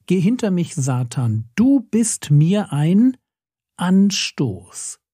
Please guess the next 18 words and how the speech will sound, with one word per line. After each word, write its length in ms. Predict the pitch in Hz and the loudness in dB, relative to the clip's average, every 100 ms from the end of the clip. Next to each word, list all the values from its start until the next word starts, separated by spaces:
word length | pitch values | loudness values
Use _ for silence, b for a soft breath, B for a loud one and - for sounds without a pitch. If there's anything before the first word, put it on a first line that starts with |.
| _ _ _ - | _ _ _ 0
Denn 180 | 147 143 | 2 4
du 300 | 254 269 214 | 2 2 2
sinnst 480 | 160 170 160 - | 2 0 -4 -4
nicht 320 | 143 196 233 196 | 0 0 -2 -6
auf 180 | 185 | -8
das, 260 | - 175 185 | -4 -6 -4
was 240 | 160 - | -6 -6
Gottes, 520 | - 180 208 156 - - _ | -4 -4 -2 -4 -4 -16 _
sondern 640 | - 131 180 202 190 185 | -4 -2 0 0 0 0
auf 220 | 139 120 - | -2 -4 -6
das, 320 | - 147 - | -2 -2 -4
was 180 | 127 120 | -6 -6
der 140 | - 117 | -2 -2
Menschen 440 | 101 98 101 92 | -2 -6 -8 -12
ist. 320 | - - - _ _ _ _ _ _ _ | -14 -18 -20 _ _ _ _ _ _ _
Darum 380 | - 156 170 160 | -2 0 2 0
geht 260 | 127 117 117 | 0 -2 -4
es, 140 | - | -12